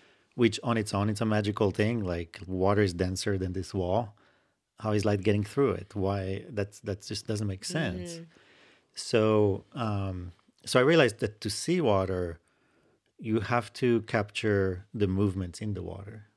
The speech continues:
Speaker 1: right? 'Cause mo-, water is always moving. It's
Speaker 2: Mm-hmm.
Speaker 1: never standing still. And if you capture those movements that we don't see in the water, then you start actually seeing what form water has. Because it's not, um, 'cause it's almost like the wind,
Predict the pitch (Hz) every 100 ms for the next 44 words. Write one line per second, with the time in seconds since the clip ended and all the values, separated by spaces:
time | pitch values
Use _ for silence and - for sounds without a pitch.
0 | _ 98 92 107 104 123 120 156 101 -
1 | 120 98 90 87 85 98 98 190 147 107
2 | 98 - 92 87 87 - 98 98 - -
3 | - _ _ _ 123 113 113 120 135 156
4 | 113 117 143 139 139 120 107 90 95 98
5 | 101 101 113 101 104 143 131 107 98 92
6 | 104 95 117 107 104 101 90 - 98 92
7 | 85 82 95 92 87 _ - - - 101
8 | 95 87 85 92 - 107 92 82 98 92
9 | - - _ _ _ _ _ _ 110 107
10 | 110 104 123 123 107 - _ 107 98 90
11 | 85 87 85 _ _ _ _ _ _ _
12 | _ - 107 107 147 160 147 110 98 98
13 | 95 101 113 117